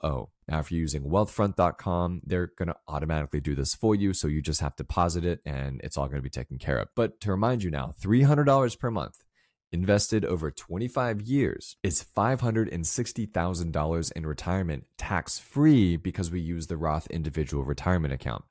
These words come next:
Now let's pretend you had four hundred dollars a month, seven hundred and fifty thousand. Maybe you have five hundred dollars a month that you can find to get your hands on, nine hundred and fifty thousand dollars tax-free in retirement.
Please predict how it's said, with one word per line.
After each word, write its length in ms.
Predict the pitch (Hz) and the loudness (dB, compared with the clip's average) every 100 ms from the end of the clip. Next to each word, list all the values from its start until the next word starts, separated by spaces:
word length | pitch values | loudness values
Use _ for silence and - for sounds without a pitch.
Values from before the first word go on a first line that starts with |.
| - | -8
Now 200 | 80 82 | -4 -2
let's 160 | 82 | -2
pretend 320 | - 98 104 | -4 0 2
you 80 | 110 | 4
had 100 | 104 | 2
four 280 | - 143 156 | 4 4 6
hundred 180 | 127 90 | 6 6
dollars 320 | 78 67 69 | 4 4 0
a 20 | |
month, 380 | 67 57 - - | -4 -6 -8 -8
seven 460 | - - 95 95 104 | 0 2 2 2 0
hundred 360 | 87 90 90 | 0 -2 -2
and 180 | 78 73 - | -4 -6 -4
fifty 320 | 80 - 67 | -4 -4 -6
thousand. 440 | 57 53 - 50 - - | -4 -4 -6 -8 -12 -2
Maybe 220 | 87 101 | 2 4
you 80 | 120 | 4
have 240 | 123 117 _ | 4 0 _
five 420 | - - 147 165 147 | -20 -2 2 2 2
hundred 240 | 123 101 | 2 2
dollars 320 | 82 78 73 | 2 2 0
a 60 | 76 | -2
month 180 | 71 69 | -2 -4
that 120 | 69 | -6
you 120 | 78 | -6
can 160 | - 73 | -6 -4
find 260 | 78 76 | -2 -2
to 60 | 71 | -2
get 160 | 69 | -6
your 80 | 71 | -6
hands 320 | - 71 65 | -4 -4 -4
on, 220 | 58 55 - 71 | -6 -6 -10 -6
nine 540 | 80 90 113 135 139 | -2 2 4 4 2
hundred 500 | 120 123 120 113 95 | 2 2 4 4 4
and 160 | 87 82 | 4 2
fifty 460 | 120 113 - 90 | 2 0 0 0
thousand 560 | 85 95 92 90 82 80 | 2 4 4 4 2 2
dollars 480 | 80 80 80 73 - | 2 4 2 0 -4
tax-free 680 | - 80 - - 82 78 | -4 -4 -4 -2 0 -2
in 140 | 71 73 | -2 -4
retirement. 540 | 69 - 78 69 - | -6 -2 -2 -2 -6